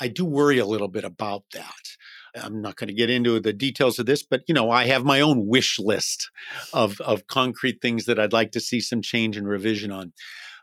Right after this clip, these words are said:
But I think that's the wrong way to look at what the synod is about. I mean, the principal themes of the synod are communion, participation, and mission. I think synodality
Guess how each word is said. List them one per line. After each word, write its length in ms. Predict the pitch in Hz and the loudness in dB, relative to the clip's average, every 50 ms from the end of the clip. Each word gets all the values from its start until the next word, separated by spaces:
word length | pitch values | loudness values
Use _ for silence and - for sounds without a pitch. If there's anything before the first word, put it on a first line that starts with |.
| _ _ | _ _
But 120 | - 170 | -10 -4
I 100 | 160 180 | -2 -2
think 420 | 190 - - - 233 233 220 - - | -2 -2 0 2 2 2 2 2 2
that's 300 | - 175 156 - - - | 2 2 2 0 -4 -2
the 120 | - 135 | -2 0
wrong 360 | 110 107 110 117 120 123 117 | 2 2 4 4 4 2 2
way 140 | 104 113 113 | 0 0 0
to 100 | 107 107 | 0 0
look 260 | 98 95 110 107 - | 0 0 0 -2 -2
at 120 | 117 - - | -6 -12 -10
what 160 | 101 98 - | -12 -14 -12
the 60 | - 104 | -12 -12
synod 400 | - - - 120 104 104 92 95 | -10 -8 -6 -4 -4 -4 -6 -8
is 140 | 95 - | -12 -14
about. 300 | - - - - - - - _ - - | -16 -16 -18 -18 -18 -18 -20 _ -12 -6
I 40 | |
mean, 240 | 143 143 143 139 135 - - - - - _ _ - | -4 -4 -4 -4 -6 -10 -18 -20 -20 -20 _ _ -2
the 100 | 156 139 | -2 0
principal 520 | - - 233 247 - - 202 196 190 - - | 0 0 0 0 0 -2 -4 -4 -6 -6 -2
themes 300 | 151 147 139 139 120 - | -2 0 0 0 -2 -4
of 100 | 123 104 | -4 -4
the 80 | 110 | -6
synod 380 | 104 - - 120 107 110 101 104 | -6 -6 -4 -4 -4 -4 -4 -4
are 140 | 98 92 - - - | -6 -8 -8 -10 -6
communion, 540 | 127 120 117 120 123 131 127 127 123 120 | -4 -2 0 0 0 0 0 0 -2 -2
participation, 880 | 110 - 113 107 - - 113 - - 110 - 110 107 98 - - 113 104 | -4 -8 -12 -12 -10 -10 -8 -6 -8 -8 -6 -6 -6 -6 -6 -8 -10 -12
and 220 | 98 92 90 87 | -12 -14 -14 -14
mission. 320 | 92 98 92 - - - _ _ _ _ _ _ - - - - - - - - _ _ _ _ _ - - | -14 -12 -10 -12 -12 -12 _ _ _ _ _ _ -20 -20 -20 -20 -20 -20 -20 -20 _ _ _ _ _ -6 -2
I 160 | - 254 233 | 0 0 0
think 400 | - - - 277 277 262 214 - - - - - _ _ _ | 2 2 4 6 6 4 2 0 -6 -14 -14 -18 _ _ _
synodality 840 | - - - - - 254 277 294 240 180 170 143 135 135 139 135 127 | -8 -4 -2 0 2 4 4 4 6 6 6 6 4 4 2 0 -2